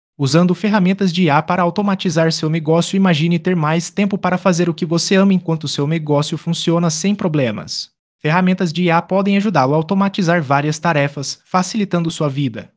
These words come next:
Aqui está uma rápida visão do que você pode automatizar. Marketing por e-mail, MailChimp, Sendinblue e postagens em redes sociais, Buffer, Outsuite e suporte ao cliente, chatbots como Drit ou Intercom análise de dados,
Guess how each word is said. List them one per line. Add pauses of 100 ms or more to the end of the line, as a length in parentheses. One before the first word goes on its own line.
(260)
Aqui
está
uma
rápida
visão
do
que
você
pode
automatizar. (160)
Marketing
por
e-mail, (100)
MailChimp, (200)
Sendinblue
e
postagens
em
redes
sociais, (160)
Buffer, (120)
Outsuite
e
suporte
ao
cliente,
chatbots
como
Drit
ou
Intercom
análise
de
dados,